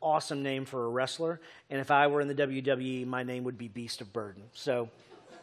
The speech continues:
if you see on pay-per-view one night that Beast of Burden is taking on somebody, just know that's me. I'm sorry. I digress. I had to put that in there.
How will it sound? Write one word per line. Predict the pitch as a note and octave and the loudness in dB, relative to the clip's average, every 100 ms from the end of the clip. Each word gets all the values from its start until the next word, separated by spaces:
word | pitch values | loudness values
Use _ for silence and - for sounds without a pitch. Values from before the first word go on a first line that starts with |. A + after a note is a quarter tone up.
| - - - - - | -20 -20 -20 -10 -6
if | D3+ | -2
you | F3 | 0
see | G3+ F#3+ | 6 8
on | F3 | 8
pay-per-view | F3 D3+ D3+ D3+ D3+ C#3 | 6 6 2 2 2 2
one | C#3 C#3 | 0 2
night | C3+ A#2 | 0 0
that | A#2+ A2+ | -6 -10
Beast | - D3 - | -6 -6 -4
of | B2+ | 0
Burden | C#3+ C3 C3 | 2 2 -2
is | B2 | -4
taking | C#3 B2+ C3+ | -2 -2 -2
on | B2+ A#2+ | -4 -4
somebody, | C3 B2 A#2 | -4 -2 -4
just | G#2+ B2 | -6 -6
know | B2 | -6
that's | A#2 - | -6 -6
me. | B2 G#2+ A2+ - - - - - - - - - - - - - - D#3 | -8 -8 -10 -20 -20 -18 -16 -18 -20 -20 -20 -20 -20 -20 -20 -20 -4 2
I'm | D#3 | 2
sorry. | D3+ A2 F3 | 2 6 12
I | G3 | 12
digress. | F#3+ E3+ D3 - E3+ | 12 10 0 -2 -2
I | D3 | 4
had | D#3+ | 4
to | D3 | 4
put | C#3+ C3+ | -2 -2
that | A#2+ | -2
in | |
there. | G2+ | -6